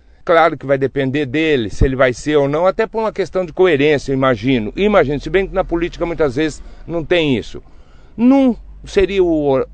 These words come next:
a hora já também do senhor tentar algo a mais? Por exemplo, o senhor já foi três vezes vereador, já foi duas vezes vice-prefeito. Na eleição passada, o senhor tava bem imbuído mesmo de ser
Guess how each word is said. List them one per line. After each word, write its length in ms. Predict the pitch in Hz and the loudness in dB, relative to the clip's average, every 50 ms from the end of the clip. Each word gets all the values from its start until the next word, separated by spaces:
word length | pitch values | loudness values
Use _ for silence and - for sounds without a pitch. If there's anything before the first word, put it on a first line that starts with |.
| - - - - | -12 -14 -8 -4
a 100 | 104 107 | 0 4
hora 480 | 120 165 214 226 208 165 107 85 - - - - - - - - - | 4 6 8 8 6 6 4 0 -4 -10 -16 -20 -20 -20 -20 -20 -14
já 300 | 95 107 143 165 165 151 | -4 0 2 4 4 2
também 420 | - 135 120 117 139 160 165 151 | 0 -2 0 2 2 2 2 0
do 80 | 131 123 | -2 -6
senhor 260 | - - 156 151 127 | -6 -2 -2 -2 0
tentar 320 | - 143 135 123 - 147 | 0 -2 -4 0 2 2
algo 380 | 135 139 143 151 151 139 120 127 | 4 6 6 6 4 2 0 -2
a 80 | 120 120 | -2 0
mais? 380 | 135 175 190 185 156 120 - | 0 2 2 2 2 0 -2
Por 180 | - - 160 160 | -2 -2 -2 0
exemplo, 240 | 156 135 165 160 - | 0 0 -2 -2 -4
o 20 | |
senhor 140 | 254 262 247 | -4 -2 0
já 140 | 254 240 - | 0 0 2
foi 160 | - 220 214 | 0 0 2
três 340 | - 226 220 214 165 127 135 | 2 2 2 2 0 0 4
vezes 240 | 175 190 185 147 | 4 4 4 4
vereador, 600 | 131 139 151 139 127 113 98 120 143 147 127 92 - - - - - - - - - - | 2 0 2 4 4 2 2 2 2 2 2 2 0 -4 -12 -20 -20 -18 -18 -18 -14 0
já 160 | 113 165 170 | 2 2 4
foi 200 | - 196 202 185 | 6 4 4 4
duas 340 | 160 190 226 214 180 131 127 | 4 2 4 4 4 4 4
vezes 240 | 175 185 170 135 | 4 4 4 2
vice-prefeito. 960 | 123 151 165 135 - - - 151 143 123 - - 156 156 160 151 123 - - - - - - - | -2 -6 -6 -8 -10 -8 -4 -2 -2 -2 0 0 0 2 2 2 0 -2 -4 -10 -12 -12 -6 -2
Na 160 | 120 123 127 | 2 2 4
eleição 360 | 143 147 147 123 - 160 151 | 4 2 2 0 0 0 0
passada, 640 | 131 - 127 101 - - 160 190 190 160 120 - - - - - - - - - - - _ _ - - | 2 2 0 0 2 4 4 6 6 6 4 0 -2 -6 -16 -20 -20 -20 -20 -20 -20 -20 _ _ -20 -20
o 80 | - 127 | -16 2
senhor 180 | - 214 220 | 4 4 4
tava 260 | - 240 240 220 233 | 6 4 4 4 2
bem 800 | 214 175 151 143 160 180 190 202 233 247 240 196 131 98 80 - - - - | 0 0 2 6 6 8 8 8 6 6 4 2 0 -4 -6 -10 -16 -12 -10
imbuído 640 | - 156 160 151 160 170 170 180 208 175 180 226 | -8 -8 -8 -8 -8 -6 -6 -6 -6 -6 -4 -2
mesmo 420 | 196 175 180 208 226 202 190 196 185 | 2 6 8 8 8 6 4 0 -4
de 140 | 147 139 | -4 -8
ser 400 | - - - 170 180 185 185 - | -10 0 4 6 6 6 6 2